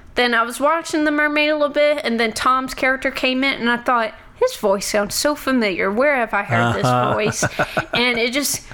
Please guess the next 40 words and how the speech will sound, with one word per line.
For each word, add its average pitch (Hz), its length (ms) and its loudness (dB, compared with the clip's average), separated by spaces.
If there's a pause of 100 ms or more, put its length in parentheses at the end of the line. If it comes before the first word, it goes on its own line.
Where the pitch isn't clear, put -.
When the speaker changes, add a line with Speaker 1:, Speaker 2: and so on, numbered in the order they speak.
(300)
Speaker 1:
and 247 160 2
at 247 180 0
the 254 60 0
same 269 260 -2
time 269 380 2
I 226 180 0
was 220 160 -2
watching 240 380 0
that, 233 200 0
I 233 100 0
had 220 200 0
my 226 140 2
Woody 220 320 2
doll 226 400 2
in 220 160 -4
my 220 120 2
lap, 240 320 -2
and 226 100 0
I 214 80 2
looked 220 280 0
down, 240 360 2
and 220 220 0
I 214 100 2
thought, 220 400 2
I 208 160 2
put 226 180 -2
it 226 120 -2
together, 233 320 0
and 226 140 0
I - 80 0
said, 202 240 -2 (260)
"That's 311 320 0
Woody 254 320 2
on 214 160 0
T 269 180 0
V. 269 180 0
Woody's 262 380 0
a 226 80 -2
real 233 220 2
person." 262 600 -2